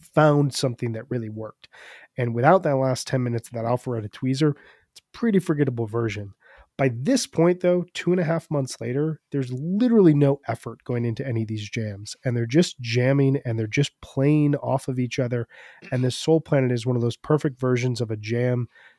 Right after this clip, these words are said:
that needs no significant moment, no significant segment. It's just such a pleasure to listen to. And it's just like, I could listen to it on repeat over and over and over again. So,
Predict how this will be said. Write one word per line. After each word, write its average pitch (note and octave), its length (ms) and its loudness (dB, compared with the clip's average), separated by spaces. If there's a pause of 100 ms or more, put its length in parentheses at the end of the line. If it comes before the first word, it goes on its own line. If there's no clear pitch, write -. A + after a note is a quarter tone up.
(120)
that A#2+ 220 -4
needs B2 580 -2 (800)
no D#3+ 360 6
significant D3 680 2
moment, C#3 600 4
no C3 140 2
significant C#3 640 -4
segment. B2+ 420 -4
It's A#2+ 160 -10
just - 260 -6
such E3 280 0
a C3 40 0
pleasure B2+ 360 0
to A#2+ 80 -2
listen A#2 360 -4
to. C3+ 220 2
And B2+ 140 -4
it's A2 100 -6
just - 240 -2
like, A2+ 240 -6 (380)
I C3+ 80 2
could C#3 140 4
listen C#3+ 340 2
to C3 160 2
it C3 160 -2
on C3 240 0
repeat A#2+ 500 -2 (120)
over B2+ 380 4
and A#2 100 -2
over A2+ 180 -4
and A2 100 -4
over G#2 160 -8
again. G2+ 240 -12
So, A#2+ 220 0